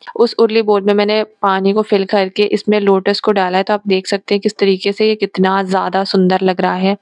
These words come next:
आपको चारों lotus अलग-अलग color के मिलेंगे। इसमें एक white भी है और एक red है, peach है and purple है। आपको different color मिल सकता है। बहुत ही ज़्यादा सुंदर है सभी color।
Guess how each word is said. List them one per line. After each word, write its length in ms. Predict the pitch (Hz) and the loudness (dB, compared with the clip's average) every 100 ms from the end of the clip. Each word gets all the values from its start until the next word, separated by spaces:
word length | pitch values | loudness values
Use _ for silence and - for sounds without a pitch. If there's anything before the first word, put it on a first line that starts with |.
| - | -6
आपको 260 | 196 - 226 | -8 -2 -2
चारों 380 | 226 196 208 | 0 0 0
lotus 320 | 214 196 214 214 | 0 0 -2 -2
अलग-अलग 360 | 208 202 208 220 | -4 -2 -2 -2
color 300 | 208 196 190 | 0 -2 0
के 120 | 208 | 0
मिलेंगे। 420 | 202 185 185 208 | 2 0 2 2
इसमें 420 | 226 214 220 220 | 0 0 0 0
एक 180 | 220 - | 0 0
white 400 | 190 185 190 190 | 0 0 -2 0
भी 220 | 208 214 | 2 4
है 140 | 220 220 | 2 2
और 240 | 214 208 | 0 -2
एक 140 | 208 | -2
red 300 | 202 196 196 | 0 0 0
है, 160 | 208 214 | 2 0
peach 420 | - 196 202 - | 0 0 0 2
है 120 | 208 | 0
and 120 | 202 202 | 0 -2
purple 380 | 190 190 196 208 | -4 -2 -2 -2
है। 120 | 262 - - - - | -4 -8 -14 -14 -4
आपको 280 | 233 233 254 | -2 0 0
different 380 | 226 - 226 226 | 0 -2 -2 -2
color 260 | 208 208 | -2 0
मिल 200 | 208 190 | 2 0
सकता 340 | 196 196 - 214 | 0 -4 -2 -4
है। 220 | 214 226 | 0 0
बहुत 460 | 214 190 202 208 220 | 0 -2 0 0 2
ही 120 | 214 | 2
ज़्यादा 380 | 190 180 185 202 | 2 0 0 -2
सुंदर 420 | 208 190 196 202 | 0 2 2 0
है 140 | 214 | 0
सभी 280 | - 180 185 | 0 -2 -2
color। 420 | - 175 175 180 | 0 -2 -2 -2